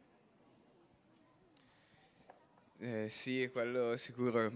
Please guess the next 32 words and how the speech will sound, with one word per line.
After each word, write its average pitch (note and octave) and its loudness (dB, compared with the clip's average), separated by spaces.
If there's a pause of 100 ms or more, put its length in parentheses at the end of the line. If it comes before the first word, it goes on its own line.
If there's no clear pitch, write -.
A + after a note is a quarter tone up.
(120)
anche A2+ -2
perché A2 -2
siamo, G#2+ 2
io G2 0
sono A2 0
cresciuto A#2 2
in A2+ -2
una G2+ -2
famiglia G#2 2
che G2+ 0
comunque G2+ -2
ha G2+ -10
sempre G#2+ -4
avuto G#2+ -4
tutto G#2 -8
e G#2+ 0
pensare A2+ 4
un A#2 2
po' A#2+ 4
al B2 4
futuro A#2+ -2
come, G#2+ 2 (280)
come A#2 0
un A#2+ -2
futuro B2 0
incerto, A#2+ 2
soprattutto G#2 -6
anche G2+ 0
dopo G2+ -8
questo G#2+ -2
periodo G#2+ -4
qua, G#2+ -2